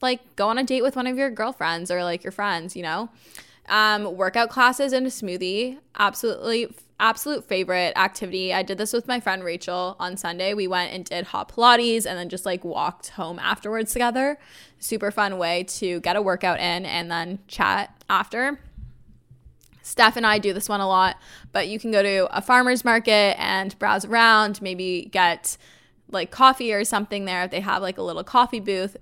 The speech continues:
It's kind of cute, kind of fun, a little Instagrammable moment. Um, I don't know if this exists elsewhere, but here in Toronto, we have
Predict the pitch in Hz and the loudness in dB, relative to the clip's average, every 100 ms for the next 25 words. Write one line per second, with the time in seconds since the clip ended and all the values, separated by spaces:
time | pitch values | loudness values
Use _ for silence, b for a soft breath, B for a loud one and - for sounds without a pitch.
0 | - - - 254 254 - 294 285 196 - | -18 -14 -4 -2 -2 -4 -2 0 -2 -2
1 | 208 190 214 185 180 196 226 B B B | -2 0 0 2 2 0 -6 B B B
2 | 202 208 190 196 - 208 196 196 196 226 | -2 0 0 -2 -4 -2 -2 -2 -2 -2
3 | 226 233 220 196 185 185 214 294 - - | -2 -4 -8 -4 -4 -2 -4 -4 -8 -14
4 | b b b b - 214 208 214 214 220 | b b b b 2 2 2 4 4 4
5 | 262 302 294 202 220 208 - 175 - - | 2 2 2 0 0 -2 -2 -2 -2 -2
6 | - - 180 - 202 202 226 247 220 185 | -2 -2 -2 -2 0 2 4 2 2 2
7 | 180 208 208 214 - 190 190 196 196 202 | 2 -2 -4 -4 0 0 0 -2 -2 0
8 | 214 196 | 0 0